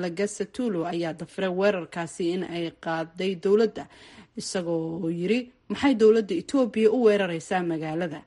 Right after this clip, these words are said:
Mekelle waa magaalo Itoobiya." Waxaa kaloo intaasi uu ku daray,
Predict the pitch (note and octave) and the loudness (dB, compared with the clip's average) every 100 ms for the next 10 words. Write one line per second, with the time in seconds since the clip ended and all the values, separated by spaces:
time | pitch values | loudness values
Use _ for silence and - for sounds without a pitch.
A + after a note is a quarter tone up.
0 | _ _ _ - D#3+ G3+ G3 F3+ F3 F3 | _ _ _ -10 -4 0 0 0 0 -2
1 | E3+ E3+ E3 E3 - E3 C#3+ - B2+ _ | -2 -2 -2 -4 -6 -8 -8 -12 -18 _
2 | _ - G3 F#3 F3+ F#3+ F#3+ G3+ G3+ F#3 | _ -4 0 0 2 2 2 2 0 0
3 | G3+ F3 - A#3 G3+ G3+ | -2 -2 -2 2 4 4